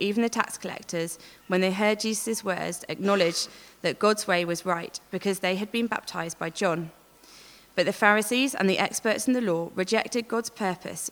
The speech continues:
for themselves, because they had not been baptized by John. Jesus went on to say, "To what, then, can I compare the people of this generation? What are they like?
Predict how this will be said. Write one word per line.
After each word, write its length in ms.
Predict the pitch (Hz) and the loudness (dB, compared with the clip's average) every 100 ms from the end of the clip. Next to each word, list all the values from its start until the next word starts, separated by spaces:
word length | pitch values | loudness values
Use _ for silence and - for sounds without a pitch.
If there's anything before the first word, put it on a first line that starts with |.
| - | -10
for 80 | 175 | -4
themselves, 600 | 175 170 185 98 185 - - - | -4 -2 -4 -4 -8 -14 -18 -20
because 200 | - 185 | -6 -2
they 140 | 185 | 2
had 100 | 180 | 2
not 200 | 185 214 | 2 0
been 140 | - 170 | 0 -2
baptized 480 | 165 - 170 160 - | -4 -8 -6 -6 -6
by 140 | 165 | -8
John. 320 | 160 156 160 - _ _ _ _ _ _ - - - _ _ | -6 -8 -8 -14 _ _ _ _ _ _ -20 -20 -20 _ _
Jesus 340 | - 220 247 254 | -2 0 0 -2
went 160 | 233 | 0
on 120 | 190 | 0
to 60 | 190 | -2
say, 360 | - 170 165 165 - _ _ _ _ _ _ - | -2 -2 -4 -6 -16 _ _ _ _ _ _ -16
"To 120 | - 214 | -6 2
what, 300 | 262 - 226 | 2 2 0
then, 300 | 175 170 170 - - | 0 0 -4 -14 -4
can 120 | 190 | 0
I 60 | 190 | 2
compare 400 | 202 196 214 220 | 0 0 0 0
the 40 | |
people 300 | 220 190 180 | -2 -4 -2
of 140 | 175 | -4
this 120 | 175 - | -4 -4
generation? 760 | 185 175 175 175 - 165 165 - - - _ | -2 0 2 0 -2 -4 -4 -8 -20 -20 _
What 160 | 185 185 | -4 -2
are 60 | |
they 120 | - 190 | 0 2
like? 400 | 233 160 - | 4 2 -2